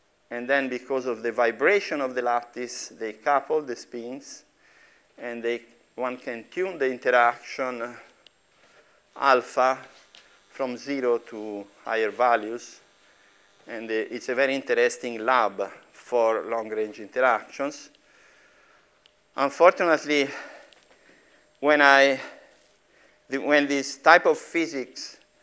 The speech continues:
took off, I also became the director of sisa. So I had to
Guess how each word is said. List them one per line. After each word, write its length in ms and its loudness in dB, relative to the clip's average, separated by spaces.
took 240 -6
off, 440 4
I 160 4
also 400 2
became 420 -4
the 120 -2
director 460 0
of 120 -2
sisa. 560 -6
So 560 0
I 120 -2
had 340 -2
to 220 -4